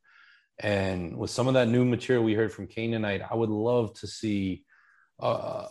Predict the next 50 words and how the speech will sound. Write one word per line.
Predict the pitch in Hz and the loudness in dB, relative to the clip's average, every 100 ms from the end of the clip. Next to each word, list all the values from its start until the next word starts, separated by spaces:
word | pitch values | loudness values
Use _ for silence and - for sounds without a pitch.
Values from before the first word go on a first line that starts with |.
| - | -10
a | 123 | -12
proper, | - 127 120 120 113 107 107 110 - | 0 4 6 6 6 6 2 -2 -12
a | |
proper | - 127 117 113 | 0 2 2 0
album. | 110 117 98 90 85 | -2 0 -2 -6 -12
You | 110 | -10
know, | 104 | -6
you | 98 101 | -2 -2
think | 101 117 107 110 | -2 -4 -2 0
of, | 101 92 95 - _ _ _ _ _ | 0 -2 -8 -20 _ _ _ _ _
um, | 117 101 95 95 | -4 -2 -2 -4
what | 110 113 | 2 4
M | 117 110 | 4 2
Cs | - 113 | -2 -4
are | 95 | -4
capable | - 139 123 127 127 120 | 0 2 2 4 4 6
of | 117 117 104 | 4 2 0
and | 98 | -2
the | |
way | 98 101 | 0 -2
that | 92 - | -2 -6
streaming | - 131 123 120 | -4 -2 0 2
works | 113 113 107 98 - | 4 6 4 2 -6
and | 98 | -6
the | |
way | 98 101 | -2 -2
that | 98 | 0
all | 101 107 | 0 2
of | 107 | 0
this, | 101 95 | 0 -4
like, | 98 90 - | -6 -8 -6
I, | 107 - - | -6 -4 -2
I | |
would | 117 117 | 2 2
love | 107 110 101 98 | 4 2 0 -2
just | 101 98 | -6 -8
Kane | - 113 104 101 95 87 | -8 -6 -4 -4 -6 -6
to | 95 | -8
have, | 107 101 95 92 90 - _ _ _ _ _ _ | -4 -2 0 -2 -4 -12 _ _ _ _ _ _
um, | 110 98 92 90 87 90 _ _ - | -4 -2 -2 -4 -8 -14 _ _ -8
that, | 113 101 95 - | -2 0 -2 -6
that | 113 101 | -6 -4
kind | - 104 | -2 0
of | 98 | 0
moment, | 101 101 90 85 | 0 0 -2 -6
that | 92 92 | -6 -6
kind | - 92 | -4 -6
of | 85 | -2
declaration. | 92 - 92 87 87 - 101 - | -4 -2 -2 -2 -4 -8 -16 -16
So. | - 104 - | -16 -16 -16